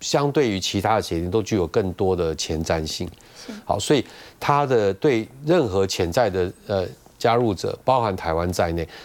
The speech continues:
Speaker 1: 它的价值呢，就是它会让我们未来可以先加入一个区-，一个区块，这个区块是比较能够反映出未来十年甚至二十年全球贸易的需要的。
Speaker 2: 但是次长，台湾现在要加入的话，你觉得最大的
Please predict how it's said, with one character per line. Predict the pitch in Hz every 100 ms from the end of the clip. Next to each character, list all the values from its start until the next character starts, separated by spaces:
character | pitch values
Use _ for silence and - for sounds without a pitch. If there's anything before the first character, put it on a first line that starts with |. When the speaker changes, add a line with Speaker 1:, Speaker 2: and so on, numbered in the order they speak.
| -
Speaker 1:
它 | -
的 | 143
价 | 117 165 107
值 | 95 92
呢， | 87
就 | 90 110
是 | 104
它 | 113
会 | 123 127
让 | 120 107 - - -
我 | 98
们 | 90 101
未 | 135
来 | 95 87
可 | 87 113
以 | 104 87 _ -
先 | - 151 117 110
加 | - 143
入 | 151 135
一 |
个 | 123 113 -
区-， | - 110 -
一 | 135
个 | 117
区 | - 120
块， | 113 107
这 | -
个 | 139
区 | -
块 | 127 127
是 | 110
比 | 110 - 82
较 | 127 110
能 | 87 92
够 | 110
反 | 85 95 85
映 | 101
出 | 95 101 - - - -
未 | 147 117
来 | 87
十 | 85 - 90
年 | 87 82
甚 | 104
至 | 95
二 | 98
十 | 92 - 87
年 | 80 80
全 | - 87
球 | 95 90 85 - - -
贸 | 104 95
易 | 92
的 | 82 78
需 | - - 85
要 | 85 -
的。 | 113 113 _ _ - -
Speaker 2:
但 | 330 320
是 |
次 | 302 -
长， | 254 190 -
台 | - 208
湾 | 214
现 | 262
在 | 208
要 | 202
加 | 208 190
入 | 202 185
的 | 170
话， | 226
你 | 180
觉 | 185 170
得 |
最 | 180 247 185
大 | 180 147
的 | -